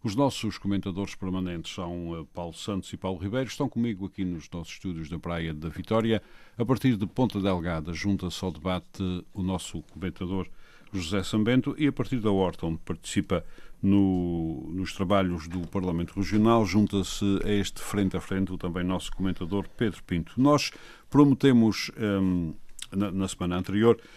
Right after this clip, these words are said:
que iríamos discutir um ou dois temas relacionados com o que se passou, eh, na Assembleia Regional. Tema número um, hum, as responsabilidades, as obrigações financeiras da Região Autónoma dos Açores,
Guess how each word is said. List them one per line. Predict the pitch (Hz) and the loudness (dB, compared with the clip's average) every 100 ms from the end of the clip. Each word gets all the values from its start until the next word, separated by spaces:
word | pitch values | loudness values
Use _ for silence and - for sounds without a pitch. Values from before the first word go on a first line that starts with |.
| - | -14
que | - | -4
iríamos | 110 113 110 98 | 0 2 2 0
discutir | - - 117 110 | -6 -4 2 4
um | 113 | 6
ou | 110 | 4
dois | 98 104 98 | 4 0 0
temas | - 113 107 85 | 0 2 2 0
relacionados | 98 92 104 107 101 - | -2 0 2 4 2 0
com | - 123 | 4 4
o | |
que | - | 4
se | - | -4
passou, | - 98 - 101 98 - | -4 -4 2 2 2 0
eh, | 98 95 92 82 - - - - - | 0 0 0 -4 -10 -10 -8 -10 -2
na | 95 101 | 2 4
Assembleia | 98 - 95 92 87 | 2 2 2 2 0
Regional. | - - 101 120 123 107 | 0 2 6 8 6 4
Tema | - 110 104 101 92 | 6 8 8 8 8
número | 95 101 98 101 | 8 8 10 10
um, | 104 95 92 | 10 10 6
hum, | - 92 87 82 82 87 92 92 | 2 0 2 2 0 -2 -2 -4
as | 85 - | -2 -4
responsabilidades, | 87 95 - 113 104 98 95 101 98 - - - | -2 -2 4 4 6 4 6 6 4 2 -4 0
as | - - - | 8 8 10
obrigações | 101 90 92 92 107 95 | 8 6 4 2 2 2
financeiras | 95 95 - 101 92 | 4 4 4 2 2
da | 87 | -2
Região | 80 90 | -2 0
Autónoma | 90 85 92 92 | 0 0 2 2
dos | 85 | 0
Açores, | 92 - 107 - | -4 0 0 -2